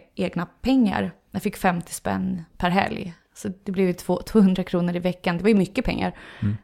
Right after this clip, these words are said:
Speaker 2: Nej,
Speaker 1: Eh.
Speaker 2: det blev inte tvåhundra kronor i veckan.
Speaker 1: Nej, i månaden.
Speaker 2: <laughs>
Speaker 1: Förlåt. I må-, <laughs> två-, jag är jävligt dålig på matte.
Speaker 2: Mm.
Speaker 1: Eh, jag fick I G i matte i gymnasiet.
Speaker 2: Ja.
Speaker 1: Ja, det, det kan man sucka över. Men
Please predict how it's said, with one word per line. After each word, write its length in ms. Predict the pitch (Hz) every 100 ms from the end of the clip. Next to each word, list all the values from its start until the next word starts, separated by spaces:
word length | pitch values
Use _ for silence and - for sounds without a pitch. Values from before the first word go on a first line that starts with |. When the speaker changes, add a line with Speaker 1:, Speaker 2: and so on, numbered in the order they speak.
| -
Speaker 2:
Nej, 120 | 120
Speaker 1:
Eh. 60 | 110
Speaker 2:
det 80 | 110
blev 320 | 110 117 107
inte 180 | 90 87
tvåhundra 360 | - 92 90
kronor 280 | - 101 95
i 20 |
veckan. 240 | 95 120 120
Speaker 1:
Nej, 500 | 302 320 277 294 277
i 40 |
månaden. 520 | 269 247 226 208 180
Speaker 2:
<laughs> 40 | 190
Speaker 1:
Förlåt. 420 | 214 208 - -
I 60 | 208
må-, 220 | 220 240
<laughs> 200 | 233 -
två-, 340 | 294 - 285 269 269 - 254 254 247 381 381
jag 100 | 240
är 200 | 233 226
jävligt 420 | 339 277 269 269 262
dålig 240 | 226 202
på 60 | 190
matte. 360 | 196 196 190
Speaker 2:
Mm. 960 | 170 285 - 285 226 - - - - -
Speaker 1:
Eh, 380 | - - 92 - -
jag 120 | -
fick 240 | 208 220 -
I 280 | 226 180 175
G 140 | 190 95
i 60 |
matte 340 | 92 90 - -
i 100 | 90
gymnasiet. 580 | 92 92 - - - - -
Speaker 2:
Ja. 200 | 123 95 - _ _
Speaker 1:
Ja, 260 | - - 185 - _ - -
det, 320 | 196 196 196
det 80 | 220
kan 160 | - 185
man 120 | 180
sucka 400 | - 180 - 82
över. 180 | - -
Men 360 | - 262 226